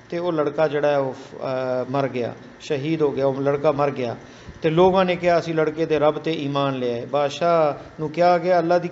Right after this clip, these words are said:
ਕਸਮ, ਤੇਰਾ ਡਰ 'ਤੇ ਖਤਮ ਹੋ ਗਿਆ, ਲੋਕ ਜਿਹੜੇ ਨੇ ਈਮਾਨ ਲਿਆਏ।"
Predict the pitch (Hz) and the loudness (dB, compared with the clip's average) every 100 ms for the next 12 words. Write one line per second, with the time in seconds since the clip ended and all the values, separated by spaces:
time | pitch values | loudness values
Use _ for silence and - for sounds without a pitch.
0 | 180 170 190 180 175 170 165 160 160 160 | -4 -4 -4 -2 2 2 4 2 0 -4
1 | 175 214 202 170 160 156 156 151 156 165 | -2 -2 0 0 2 0 0 -2 0 2
2 | 170 170 165 165 165 160 151 160 196 190 | 0 -2 -2 0 0 -2 0 0 0 2
3 | 165 139 | 2 2